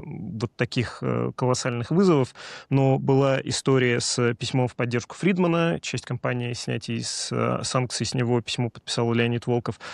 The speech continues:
Собственно, был, э, фильм «Предатели», про который можем поговорить отдельно. А, то, что связано с основателями Промбизнесбанка, Железняк, Леонтьев, э, вкладчики, м,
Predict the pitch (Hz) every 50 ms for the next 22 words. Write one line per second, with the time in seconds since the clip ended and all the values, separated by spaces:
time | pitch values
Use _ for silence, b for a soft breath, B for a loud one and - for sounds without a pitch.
0 | B B B B - - 139 - - 143 131 123 127 131 131 131 - - 135 131
1 | 127 - - 135 127 123 - - 131 131 131 175 196 - - 165 156 156 151 151
2 | 156 - 151 - - - 135 - 120 117 - 135 127 123 123 123 120 120 123 127
3 | 123 127 113 120 120 107 - 113 117 120 120 120 - - 123 117 117 123 117 120
4 | 117 117 B B B B B B B B - 131 123 123 127 - - - - -
5 | 135 - - - - 135 131 127 120 120 123 123 127 123 - - - - 123 120
6 | 120 131 - - - 139 127 127 127 - 123 117 117 117 113 - 127 120 117 104
7 | 117 120 123 117 117 151 196 196 - - 151 143 135 117 120 117 117 117 127 139
8 | 139 131 - 120 120 120 123 127 127 117 - - 123 120 113 - - - - -
9 | 120 113 110 110 113 - - - - - - 123 120 117 - - - 123 104 -
10 | - 120 117 117 117 117 123 - 117 113 113 113 107 107 104 127